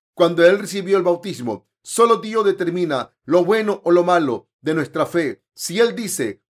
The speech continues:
"Tu fe es mala", debe volverte del camino actual de tu fe ahora mismo. El Salmo cincuenta y uno es uno de los salmos de David que escrito después de haber cometido adulterio con Betsabé.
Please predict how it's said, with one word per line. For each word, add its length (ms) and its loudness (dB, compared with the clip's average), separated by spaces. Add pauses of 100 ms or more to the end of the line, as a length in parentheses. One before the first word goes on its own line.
"Tu 120 -2
fe 260 2
es 160 0
mala", 480 0 (120)
debe 340 2
volverte 760 -2
del 200 -4
camino 460 0
actual 540 -2 (160)
de 180 0
tu 160 -4
fe 360 -4 (100)
ahora 320 4
mismo. 440 -10 (380)
El 120 -8
Salmo 300 4
cincuenta 380 -4
y 100 -2
uno 480 -2
es 200 0
uno 160 -2
de 100 2
los 140 -2
salmos 340 2
de 100 -2
David 380 -4 (220)
que 120 4
escrito 720 -4
después 400 0
de 60 2
haber 240 0
cometido 500 0
adulterio 680 0 (180)
con 200 0
Betsabé. 560 -2